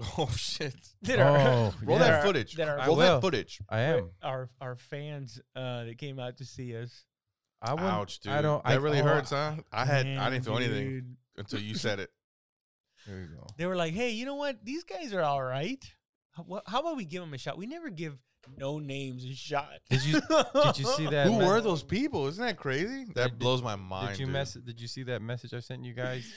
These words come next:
Speaker 3: The
Speaker 1: About what?
Speaker 3: response we got?
Speaker 1: What response? To,
Speaker 3: It
Speaker 1: from who?
Speaker 3: Uh, from somebody who went.
Speaker 2: I don't
Speaker 3: It
Speaker 2: wanna
Speaker 1: No,
Speaker 2: know.
Speaker 1: I do.
Speaker 2: Dude, I don't wanna
Speaker 1: Only if it's
Speaker 2: know.
Speaker 1: negative, though. If it's
Speaker 3: It's,
Speaker 1: positive, I don't give a fuck.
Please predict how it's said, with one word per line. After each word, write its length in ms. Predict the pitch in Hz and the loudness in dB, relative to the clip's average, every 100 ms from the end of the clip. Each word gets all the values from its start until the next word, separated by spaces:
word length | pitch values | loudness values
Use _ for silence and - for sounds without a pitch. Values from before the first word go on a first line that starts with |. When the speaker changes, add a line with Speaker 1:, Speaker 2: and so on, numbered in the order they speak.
| - | -6
Speaker 3:
The 60 | 107 | -2
Speaker 1:
About 140 | 98 | 0
what? 80 | 104 | 0
Speaker 3:
response 340 | 104 110 113 | -2 -2 -4
we 100 | 123 | -8
got? 260 | 120 131 131 _ _ 131 | -8 -8 -8 _ _ -10
Speaker 1:
What 180 | 135 113 | -4 -4
response? 540 | 104 - 101 95 - | -4 -8 -10 -10 -10
To, 180 | - - | -2 0
Speaker 3:
It 40 | 110 | 2
Speaker 1:
from 120 | 151 | 2
who? 320 | 180 311 160 - - | 2 0 -2 -10 -8
Speaker 3:
Uh, 420 | 110 107 107 104 - | -4 -2 -2 -4 -6
from 180 | 123 113 | -6 -6
somebody 360 | - 135 143 | -6 -6 -4
who 120 | 135 131 | -6 -6
went. 300 | 143 170 208 | -4 -4 -4
Speaker 2:
I 20 | |
don't 100 | 285 | -4
Speaker 3:
It 20 | |
Speaker 2:
wanna 200 | 170 127 | -4 -6
Speaker 1:
No, 680 | 120 107 107 104 107 208 - | -8 -4 0 0 0 0 -2
Speaker 2:
know. 20 | 208 | -2
Speaker 1:
I 120 | 151 | -2
do. 300 | 131 107 107 | -2 -4 -6
Speaker 2:
Dude, 280 | 220 240 233 | -14 -14 -8
I 140 | - | -6
don't 100 | 214 320 | -4 -2
wanna 180 | 233 156 | -2 2
Speaker 1:
Only 300 | 139 202 240 | 4 4 4
if 80 | 214 | 2
it's 140 | 185 | 0
Speaker 2:
know. 100 | 147 | 0
Speaker 1:
negative, 240 | 175 160 120 | 0 0 -2
though. 120 | 110 | -2
If 80 | 104 | -2
it's 80 | 117 | 0
Speaker 3:
It's, 80 | 143 | 0
Speaker 1:
positive, 260 | 151 147 | 0 -2
I 60 | 123 | -4
don't 80 | 120 | -6
give 100 | 110 | -6
a 40 | |
fuck. 80 | 107 | -2